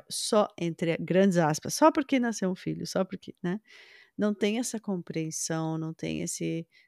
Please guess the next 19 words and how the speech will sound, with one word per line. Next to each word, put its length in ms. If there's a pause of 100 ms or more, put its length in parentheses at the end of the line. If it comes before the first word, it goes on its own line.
(140)
essa 200
parceria, 880
essa, 760 (480)
ah, 500
empatia. 1120 (840)
E 760 (520)
então, 300
mais 420
do 100
que 160
nunca, 440
esses 340
versículos 720
eu, 180
eu 200
acho 220
que 100
devem 300
s-, 440